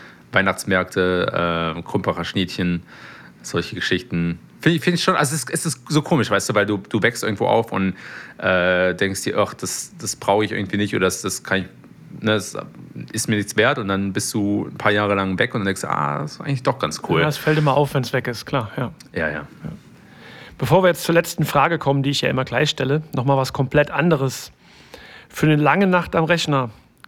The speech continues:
Speaker 2: Kaffee oder Energy-Drink? Oder
Speaker 1: <laughs>
Speaker 2: allgemein, wie ernährst du dich?
Speaker 1: Ja, also ich, äh, bin mittlerweile an dem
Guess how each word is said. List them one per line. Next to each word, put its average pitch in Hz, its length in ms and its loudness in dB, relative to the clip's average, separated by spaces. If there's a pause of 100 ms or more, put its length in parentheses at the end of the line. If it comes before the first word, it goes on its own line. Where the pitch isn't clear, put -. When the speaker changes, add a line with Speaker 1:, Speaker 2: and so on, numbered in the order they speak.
(160)
Speaker 2:
Kaffee 208 420 2
oder 175 200 4
Energy-Drink? 147 760 0 (220)
Oder 139 240 0 (140)
Speaker 1:
<laughs> 160 160 4
Speaker 2:
allgemein, 156 500 4
wie 147 80 2
ernährst 139 380 2
du - 20 2
dich? 131 320 -2 (1300)
Speaker 1:
Ja, 120 400 4
also 110 200 0
ich, - 240 -2
äh, 104 360 -8
bin 120 160 4
mittlerweile 107 420 4
an 101 80 -2
dem 110 360 -2